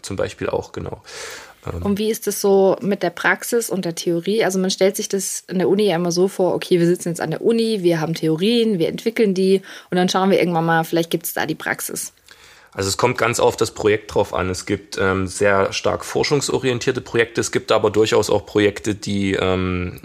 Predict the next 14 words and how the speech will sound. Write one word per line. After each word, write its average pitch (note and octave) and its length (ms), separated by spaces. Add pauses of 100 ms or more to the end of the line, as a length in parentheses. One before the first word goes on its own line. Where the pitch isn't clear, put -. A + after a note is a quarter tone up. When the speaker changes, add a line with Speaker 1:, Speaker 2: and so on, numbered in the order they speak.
Speaker 1:
äh, - 220 (420)
in G#2 80
gewisser G2+ 360
Weise G2+ 260
auch F#2 220
einen G2 140
Nut-, G#2 160 (280)
einen G2 280
wirtschaftlichen - 600
Nutzen, F#2+ 480
ähm, F#2+ 220
verfolgen G2+ 460
sollen, A2+ 280
beziehungsweise, G2 800